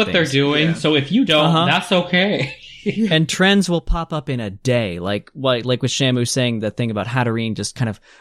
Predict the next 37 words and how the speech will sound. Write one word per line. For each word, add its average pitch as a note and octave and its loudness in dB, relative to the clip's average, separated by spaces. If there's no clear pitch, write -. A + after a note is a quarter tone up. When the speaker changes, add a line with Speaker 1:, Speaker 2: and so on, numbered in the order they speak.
Speaker 2:
"Oh F#3+ 4
yeah, G#3+ 2
this F3 0
counters D#3+ 0
Ferropex E3+ 0
Corsola. C3 -2
Let F3+ 4
me G3 2
just D#3+ 0
slap D#3+ 0
it D3+ -2
on C#3 0
every C#3+ 0
team." C#3+ -2
Things G#3+ 0
like G#3 0
that G3+ 2
happened F#3 -2
forty-eight D#3+ 2
hours C#3 2
ago. D#2 -10
Speaker 3:
Yeah. C#3 -6
Speaker 2:
And C3 0
it's, - -4
it's D3+ -2
fantastic E3 -2
to D3 0
watch B2 0
this B2+ -2
evolve G#2+ -2
so G2+ -4
quickly. F2+ -8
So A2+ -4
hop G#3 -2
in G#3+ -2
the D#3 -4
ladder. C3+ 0